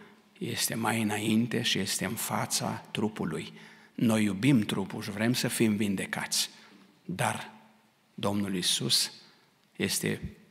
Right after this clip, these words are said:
foarte interesat, sigur, vrea și să fim sănătoși, să nu mă înțelegeți greșit, dar pe primul loc, înaintea lui Dumnezeu, este sufletul. Sufletul este mai înainte de trup.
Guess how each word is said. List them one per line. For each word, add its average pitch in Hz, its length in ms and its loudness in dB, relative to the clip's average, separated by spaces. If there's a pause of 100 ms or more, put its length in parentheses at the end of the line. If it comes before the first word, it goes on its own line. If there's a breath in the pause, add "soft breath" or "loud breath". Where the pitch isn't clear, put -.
foarte 139 440 -2
interesat, 98 840 0
sigur, 117 400 0 (1300 loud breath)
vrea 120 300 6
și - 160 6
să 131 160 6
fim 104 200 4
sănătoși, 92 520 2
să - 80 2
nu 110 120 6
mă 110 80 6
înțelegeți 95 440 2
greșit, 98 320 2
dar 107 200 2
pe 98 120 -2
primul 123 380 6
loc, 110 240 2
înaintea 101 440 0
lui 92 100 -4
Dumnezeu, 104 340 -2 (300 loud breath)
este - 520 -2 (420)
sufletul. - 640 0 (680)
Sufletul 117 680 0
este 98 220 0
mai 110 220 -2
înainte 98 580 0 (460)
de - 180 -4
trup. - 400 -8